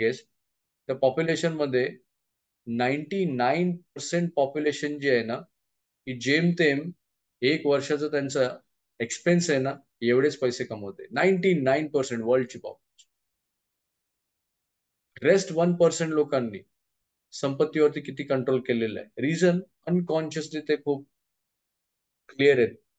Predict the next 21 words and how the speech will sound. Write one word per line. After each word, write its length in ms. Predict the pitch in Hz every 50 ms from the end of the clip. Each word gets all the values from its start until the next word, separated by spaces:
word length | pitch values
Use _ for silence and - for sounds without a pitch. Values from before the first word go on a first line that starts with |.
| _ _ - 135 - _ _ -
Millionaire, 440 | 139 135 135 131 147 156 165 170 165
multimillionaire, 680 | 151 143 139 139 147 151 147 147 139 147 147 151 151
बिलियनियरचा 520 | 135 123 127 131 139 143 143 143 135 - 143
interview 360 | 127 123 120 135 135 135 131
तुम्ही 180 | 131 131 127 120
ऐका, 240 | 113 113 - - 95 - _ _ _ _ _ _ _ _ -
सायकॉलॉजीवरती 600 | 131 131 135 151 151 147 143 143 139 139 139 127
जास्त 260 | 131 127 - - 131
भर 300 | 120 110 101 113 120 113
देतील. 280 | 113 110 98 - - - - _ _ _ _ _ _ _ _ _ _ _ _ _ _ _ _ _ _ _ _ _ _ _ _ -
आ, 100 | 120 127 - - - -
हे 80 | 123 127 117
जे 160 | 131 147 143 -
attractive 600 | 131 135 - - - 156 160 160 - - 170 165
जी 160 | 151 147 151
female 460 | 143 143 143 147 143 147 151 147 139 123
आहे, 120 | 104 95 - _ _ 127 127
नेहमीच 540 | 131 139 147 151 160 160 147 131 120 123 - _ _ _ _ _ _ _ -
तिची 240 | 143 139 - - 160
प्रशंसा 580 | - - 139 131 131 - 151 160 156 - 170
करणाऱ्या 500 | 156 - 156 147 151 147 143 139 135 135